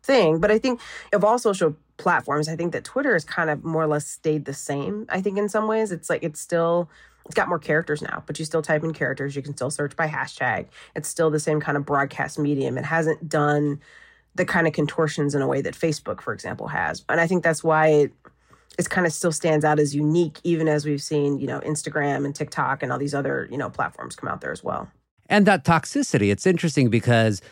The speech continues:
Speaker 2: you've heard people say, "Oh, Twitter doesn't allow things the way they used to." Yet you check in, there's still a lot of hate. And a lot of those haters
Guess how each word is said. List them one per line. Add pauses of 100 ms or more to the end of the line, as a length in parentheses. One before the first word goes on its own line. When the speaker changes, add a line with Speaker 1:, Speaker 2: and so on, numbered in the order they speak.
(180)
Speaker 2:
you've
heard
people
say,
"Oh,
Twitter
doesn't
allow
things
the
way
they
used
to." (300)
Yet
you
check
in,
there's
still
a
lot
of
hate.
And
a
lot
of
those
haters